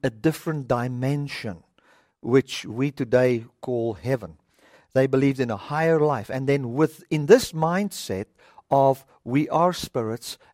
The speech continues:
and we need to be separated from our flesh or from this physicality and go and enjoy a higher life, there would be different things that you can do to reach different levels. And we will find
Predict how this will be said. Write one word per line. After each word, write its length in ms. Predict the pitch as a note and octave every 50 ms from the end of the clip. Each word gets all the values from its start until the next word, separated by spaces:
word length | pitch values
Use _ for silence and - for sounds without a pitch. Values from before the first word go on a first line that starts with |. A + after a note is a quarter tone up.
| _
and 260 | - C3 C3 A#2+ A#2+ A#2+
we 180 | C#3+ E3+ F3+
need 340 | F3 D#3+ D#3+ D#3+ D3+ - _
to 140 | - C#3 B2+
be 420 | A#2+ A2 A2+ B2 B2+ B2 B2 - -
separated 920 | - - - - F3 F3+ F3 - F#3 E3 D#3+ D#3+ D3+ D3 - - D3+ C#3 -
from 600 | - - - - - D3 D#3 D#3+ E3 E3 D#3+ - _ -
our 380 | C3+ C3+ C3+ C#3 C3+ B2+ B2+
flesh 580 | B2 - - - D3 C#3+ C3+ C3+ C3+ - - - _ _ - _ _ _ _
or 140 | - B2 C3
from 420 | - - - - D#3 D#3+ E3 E3
this 220 | D3 C#3+ C3 - -
physicality 880 | - C#3 A#2+ A2+ A#2+ - - - C#3 C3+ C3+ B2+ - - C3+ B2+ B2 A#2+ - - - - _ _ -
and 180 | B2 A#2 A#2 A2
go 220 | B2+ B2+ C3+ C3+
and 160 | C3+ B2+ A#2+ - - - _ _ -
enjoy 840 | C3 B2 A#2+ A2+ G#2 F#2+ - B2+ C#3+ D#3 D#3+ D#3+ D#3+ D3+ D3 D3 C#3 _ _ _ _ -
a 80 | B2
higher 540 | A2+ - - C#3+ C#3+ D3 D3+ C#3+ C#3 C3 B2
life, 440 | A#2 B2 C3+ C3 B2 B2 - - - _ _ _ _ _
there 140 | - F3+ G#3
would 140 | G#3+ A3 F#3
be 100 | - G3+
different 460 | D#3+ F#3 G#3 - - - F#3 E3+ -
things 360 | - - G3+ F#3+ F3 D3 B2
that 180 | C#3 B2+ - -
you 80 | C#3
can 420 | B2+ - - D#3 D3 D3+ D3+ D3 C#3
do 260 | B2+ C3+ A#2+ G#2+ G2
to 280 | - - - A2+ A2 G#2+
reach 320 | G#2 C3+ D#3 D3 - -
different 420 | - - D3 C#3 - - C#3 B2 A2+
levels. 540 | G#2+ A2 B2+ D3 D3+ B2 A2+ G#2+ G2+ F#2+ -
And 140 | A2+ G#2
we 80 | A#2+ C#3
will 140 | D3 C#3+ C3
find 360 | - - D3+ C#3+ C#3+ C#3 C3+